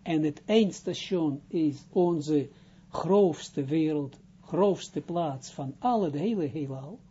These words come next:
Je kan nergens in de wereld, nergens in de hele galacti-, in alle galacticas, zo'n grof iets vinden als, als onze wereld. En de mens. Oké? Dan gaan we nu verder. Wij weten dat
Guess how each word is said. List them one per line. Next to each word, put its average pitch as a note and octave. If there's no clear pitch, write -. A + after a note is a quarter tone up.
Je D3+
kan D3+
nergens G#3
in D#3
de D3+
wereld, F3+
nergens G#3+
in E3
de D#3
hele B3+
galacti-, G3
in F3+
alle D4
galacticas, D#3
zo'n D3+
grof F#3+
iets D#3
vinden C#3+
als, -
als C#3
onze C#3+
wereld. B2+
En D3
de B2+
mens. B2+
Oké? A3
Dan G#3+
gaan C#4
we C#4
nu C4+
verder. E3+
Wij A#3+
weten E3
dat D#3+